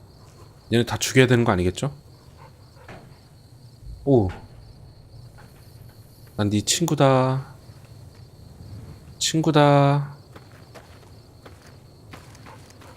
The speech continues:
자, 총 안 보이죠? 총 안 보이고 위에서 떨어지는 거 없고.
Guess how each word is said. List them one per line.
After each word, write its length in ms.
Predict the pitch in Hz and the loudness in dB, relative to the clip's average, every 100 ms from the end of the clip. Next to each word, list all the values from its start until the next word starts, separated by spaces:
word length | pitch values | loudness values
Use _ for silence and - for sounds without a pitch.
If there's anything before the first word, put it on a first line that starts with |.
| - - - - - - - - - | -20 -20 -20 -20 -20 -20 -20 -20 -10
자, 480 | - 123 117 135 156 | 0 2 4 2 0
총 220 | - 220 196 | 0 4 6
안 160 | 120 | 6
보이죠? 540 | 151 151 143 143 185 214 - - - - - - - - - - | 6 6 6 4 4 0 -16 -20 -20 -20 -20 -20 -20 -20 -20 -8
총 140 | - 185 | 2 4
안 100 | 127 | 4
보이고 300 | 139 143 139 | 4 4 6
위에서 300 | 127 139 - | 6 4 4
떨어지는 460 | 185 196 185 196 | 6 6 6 6
거 80 | 156 | 6
없고. 520 | 113 - 135 165 208 | 4 4 4 6 4